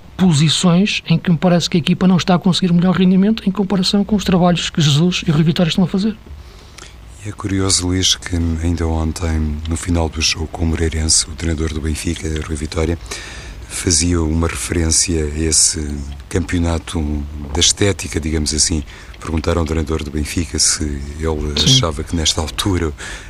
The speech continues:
Speaker 2: a sua equipa era aquela que merecia a avaliação mais positiva e poderia ser considerada a melhor equipa em Portugal ou a jogar o melhor futebol,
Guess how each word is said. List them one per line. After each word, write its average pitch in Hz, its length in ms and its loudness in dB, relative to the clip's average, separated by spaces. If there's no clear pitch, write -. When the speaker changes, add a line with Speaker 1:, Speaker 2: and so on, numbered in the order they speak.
Speaker 2:
a - 20 -12
sua 87 220 0
equipa 82 380 -4
era 76 460 -2
aquela 78 400 -2
que 73 440 -4
merecia 78 680 0
a 85 60 2
avaliação 80 460 0
mais 78 240 0
positiva 104 540 0
e 92 40 0
poderia 92 360 -2
ser 90 200 2
considerada 82 600 0
a 85 60 -2
melhor 82 320 0
equipa 82 380 -4
em 87 80 2
Portugal 104 480 2
ou 78 220 0
a 80 60 -2
jogar 85 380 0
o 80 80 -4
melhor 87 300 2
futebol, 85 460 -2